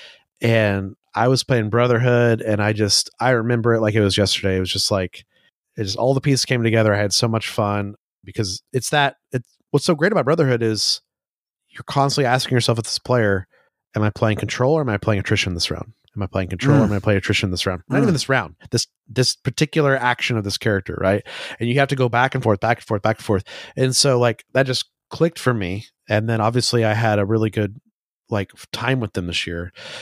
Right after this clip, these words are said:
Speaker 1: And so I wanna keep that going. And so I'm gonna call them, like, my, one of my anchor lists, obviously, like, Brotherhood and X-Men, where it's like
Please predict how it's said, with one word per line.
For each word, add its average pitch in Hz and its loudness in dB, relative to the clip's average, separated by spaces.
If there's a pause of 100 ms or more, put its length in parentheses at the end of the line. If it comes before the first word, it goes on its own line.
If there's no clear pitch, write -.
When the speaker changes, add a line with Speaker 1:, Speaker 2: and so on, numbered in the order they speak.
(120)
Speaker 1:
And 120 -2
so 127 2
I 107 -2
wanna 156 2
keep 170 -6
that 160 0
going. 113 0 (360)
And 135 0
so 143 2 (440)
I'm 156 0
gonna 220 2
call 156 0
them, 135 0
like, 117 -2
my, 113 -2
one 117 -2
of 117 -2
my 107 -4
anchor 120 0
lists, 87 -4 (100)
obviously, 127 0
like, 110 0
Brotherhood 113 2
and 95 -2
X-Men, 131 0 (440)
where 120 4
it's - -2
like 107 -2